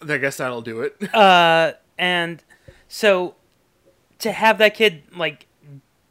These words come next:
Speaker 2: they alluded that this kid's gonna die.
Speaker 1: Oh, hard.
Speaker 2: <laughs> The,
Speaker 1: It's,
Speaker 2: he's
Speaker 1: oh,
Speaker 2: like, "Oh,
Speaker 1: yeah.
Speaker 2: I'm so sad. This kid's clearly going to die."
Speaker 1: It, the reaction from the parents was also so subdued. They were just like,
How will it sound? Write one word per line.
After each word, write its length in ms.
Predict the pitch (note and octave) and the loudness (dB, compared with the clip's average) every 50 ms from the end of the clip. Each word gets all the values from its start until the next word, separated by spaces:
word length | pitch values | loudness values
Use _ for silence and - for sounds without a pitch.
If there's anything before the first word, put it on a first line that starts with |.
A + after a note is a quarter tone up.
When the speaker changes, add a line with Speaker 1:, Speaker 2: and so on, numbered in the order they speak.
| _ _ _ C#3+ | _ _ _ -20
Speaker 2:
they 340 | - F#3+ E3 G3+ G3+ G#3 G3 | -20 -8 -4 -2 0 0 0
alluded 420 | F3+ D#3 D3+ D3 B2+ A#2+ B2+ C3 | -2 -4 -6 -8 -10 -10 -12 -14
that 180 | C#3 D3 C#3+ - - | -14 -14 -14 -12 -10
this 200 | E3+ F3+ E3+ - | -10 -10 -8 -10
kid's 180 | - C#3+ - - | -14 -20 -16 -14
gonna 180 | - C3 - | -14 -14 -14
die. 380 | - A#2+ A#2 - - - C3+ - - | -16 -16 -14 -14 -14 -14 -16 -6 -4
Speaker 1:
Oh, 180 | G3+ E3+ G3 G#3 | -2 -2 0 -2
hard. 540 | G3 - - D#3+ E3 D#3 C#3 A#2 G#2+ G2+ - _ | -4 -8 -8 -2 0 0 0 0 -2 -8 -14 _
Speaker 2:
<laughs> 300 | - - - - - - | -20 -20 -20 -20 -2 2
The, 180 | G#3+ G#3+ G#3+ G#3 | 4 4 4 2
Speaker 1:
It's, 140 | E3+ - - | -2 -8 -14
Speaker 2:
he's 60 | - _ _ _ - - | -20 _ _ _ -10 -6
Speaker 1:
oh, 200 | D#3 E3 E3 D#3 | -2 0 2 4
Speaker 2:
like, 140 | F#3 G#3 - | 4 4 4
"Oh, 20 | |
Speaker 1:
yeah. 80 | - G#3+ G#3 | 4 4 4
Speaker 2:
I'm 140 | G3+ G3+ F#3+ | 4 4 2
so 260 | - - A3+ G#3 G3 | 0 0 0 0 0
sad. 360 | - - - G3+ F#3+ F3+ D#3+ | -2 -2 0 0 2 2 0
This 140 | F3 E3+ - | -2 -8 -10
kid's 200 | - G3+ E3+ - | -12 -14 -14 -14
clearly 440 | - - - G3+ F#3 E3+ D#3 D#3 D3 | -18 -6 -2 0 0 0 0 -2 -4
going 260 | D3 D3 C#3+ C#3+ C#3+ | -6 -6 -8 -8 -12
to 80 | - C#3+ | -14 -16
die." 460 | C3+ B2+ - - - - - _ _ _ _ _ _ _ - _ _ _ - | -16 -18 -20 -18 -18 -20 -20 _ _ _ _ _ _ _ -20 _ _ _ -20
Speaker 1:
It, 340 | D#3 D3+ F#3 G#3+ A3 - - _ _ _ _ _ _ _ _ _ _ _ _ _ _ _ _ | -20 -14 -10 -8 -8 -8 -10 _ _ _ _ _ _ _ _ _ _ _ _ _ _ _ _
the 220 | G3+ F3 G3+ G#3 | -8 -4 -2 -2
reaction 680 | F#3+ G#3+ A3 G3 F3 E3 E3+ G3+ G3+ - - C#4 C4 | -2 -2 -2 -2 -2 -2 -4 -4 -6 -10 -14 -14 -14
from 180 | A#3 B3 A#3+ A3+ | -12 -12 -10 -10
the 60 | G#3+ | -12
parents 540 | G#3 - - D3 C#3 C3+ C#3 C#3+ C#3+ C#3 - | -12 -12 -12 -10 -8 -8 -8 -8 -10 -12 -14
was 140 | C#3 C3 B2 | -16 -12 -10
also 300 | C3+ B2 B2 - C#3+ C3+ | -10 -10 -10 -12 -14 -14
so 840 | A#2+ - - - - - - D3+ C#3 C#3 D#3 F3 F3+ F3+ F3 D#3 - | -12 -12 -12 -12 -12 -12 -8 -6 -4 -4 -4 -4 -6 -6 -8 -10 -14
subdued. 960 | - - - - D#3+ C3+ B2 - _ - A#2 A2 A#2 B2 C3+ D3 D3 D3 - | -16 -16 -14 -12 -12 -12 -14 -16 _ -16 -12 -10 -8 -6 -6 -8 -8 -10 -8
They 80 | D3+ C#3+ | -6 -6
were 100 | C#3 C#3 | -6 -6
just 160 | C#3+ C3+ D#3 | -8 -10 -8
like, 240 | E3 C#3+ C3+ C3 - | -8 -8 -8 -8 -12